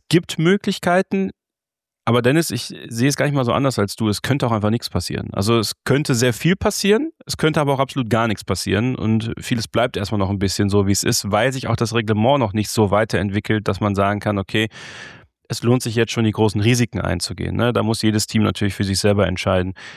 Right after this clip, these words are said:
welchen Weg es da geht. Team ist ein gutes Stichwort. Es könnte vielleicht ein zwölftes Team in der Formel eins geben oder auch nicht. Ja, das ist super, ne? Super Überleitung zu B Y D, äh, der chinesische Elektro-,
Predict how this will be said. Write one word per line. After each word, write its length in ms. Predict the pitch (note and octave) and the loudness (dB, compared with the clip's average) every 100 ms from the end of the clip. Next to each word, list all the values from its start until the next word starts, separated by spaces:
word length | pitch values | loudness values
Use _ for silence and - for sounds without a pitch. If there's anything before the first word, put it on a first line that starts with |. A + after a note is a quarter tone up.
| - _ | -20 _
welchen 260 | F#2+ F2 F#2 | -4 -2 -2
Weg 160 | F#2 | -2
es 120 | E2+ - | -2 -8
da 100 | - | -10
geht. 240 | - - _ _ _ - - - - - _ - | -12 -14 _ _ _ -20 -18 -20 -20 -20 _ 0
Team 200 | D3+ E3+ | 4 4
ist 100 | D#3 | 4
ein 60 | |
gutes 200 | D3+ C#3 | 2 2
Stichwort. 440 | - E3 - G3+ C#3+ | 0 -2 2 0 0
Es 140 | - | -2
könnte 280 | C3+ D3 F3+ | -2 -2 -4
vielleicht 340 | D#3 C3+ - | -2 -2 -4
ein 40 | - | -6
zwölftes 380 | B2+ B2+ B2 | -2 -2 -4
Team 160 | - B2 | -2 0
in 60 | A#2 | 2
der 100 | G#2+ | 0
Formel 300 | A2+ A2 G2+ | 0 0 0
eins 340 | G#2 G2 - | 0 -2 -2
geben 520 | F#2+ A2+ D#3 G3 B3 - _ - _ _ _ _ _ | 0 2 2 0 -2 -8 _ -20 _ _ _ _ _
oder 180 | - B2 | 2 4
auch 140 | B2+ A2 | 2 0
nicht. 320 | F2 - - _ | -4 -8 -18 _
Ja, 80 | F#2 E2+ - - | -6 -4 -4 -6
das 40 | |
ist 500 | G#2 - - - - | -6 -4 -6 -6 -2
super, 320 | A#2 - E2+ F#2 | -2 0 -2 0
ne? 220 | A2 C3 | 0 0
Super 260 | - B2 B2 | -2 -2 0
Überleitung 540 | B2+ B2+ B2 B2 A2+ | 2 2 2 0 -4
zu 160 | - G#2 | -4 0
B 120 | A#2 | 4
Y 220 | A2+ A2 | 4 4
D, 320 | G#2 A#2+ C3 | 4 4 4
äh, 220 | - A2 | 2 0
der 100 | A2+ | 0
chinesische 400 | G#2+ A2+ A2+ A2 | 0 0 2 2
Elektro-, 640 | G#2 A2 - A#2+ A#2 A#2 | 2 0 -2 0 2 2